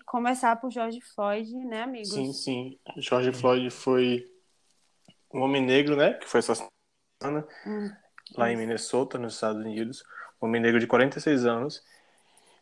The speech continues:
Speaker 2: que novamente foi assassinado, né? Mais um homem negro foi assassinado pelo polici-, por um policial
Speaker 1: Uhum.
Speaker 2: branco, chamado Derek Chauvin. Ele foi asfixiado
Speaker 1: Uhum.
Speaker 2: quando esse policial se ajoelhou no pescoço por cerca de nove minutos.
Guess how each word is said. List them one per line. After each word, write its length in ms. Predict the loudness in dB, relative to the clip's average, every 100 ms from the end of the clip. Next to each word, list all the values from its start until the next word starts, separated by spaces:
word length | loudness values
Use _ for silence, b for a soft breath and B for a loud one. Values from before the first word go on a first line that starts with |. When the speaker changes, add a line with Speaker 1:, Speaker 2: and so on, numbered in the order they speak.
| -10
Speaker 2:
que 100 | 2
novamente 680 | 4 6 4 2 -2 -6 -10
foi 200 | -4 -4
assassinado, 560 | -4 -10 -6 -6 -6
né? 140 | -8 -6
Mais 320 | -2 -2 -2
um 80 | -6
homem 160 | -6
negro 180 | -6 -6
foi 100 | -8
assassinado 280 | -10 -10 -12
pelo 220 | -10 -10
polici-, 280 | -8 -10 -8
por 120 | -6
um 120 | -6 -8 _ _ _ _ -4
policial 320 | -4 -2 -4
Speaker 1:
Uhum. 80 | -4
Speaker 2:
branco, 360 | -6 -8 -16 -20 b b b b
chamado 360 | -2 2 2 4
Derek 480 | 6 6 2 -4 -4
Chauvin. 640 | -2 0 0 -2 -8 -16 _ _ -18
Ele 100 | -12
foi 180 | -6 -6
asfixiado 800 | -6 -8 -6 0 4 4 0 -6 b b b b
Speaker 1:
Uhum. 120 | -4
Speaker 2:
quando 180 | -2 0
esse 160 | -2
policial 480 | 0 0 2 2 2
se 100 | 2
ajoelhou 320 | 2 2 2
no 100 | 0 -2
pescoço 440 | -6 -4 -6 -4
por 120 | -6
cerca 260 | -4 -4 -4
de 140 | -4
nove 420 | -2 2 2 2
minutos. 840 | 0 -2 -2 -4 -4 -8 -8 -14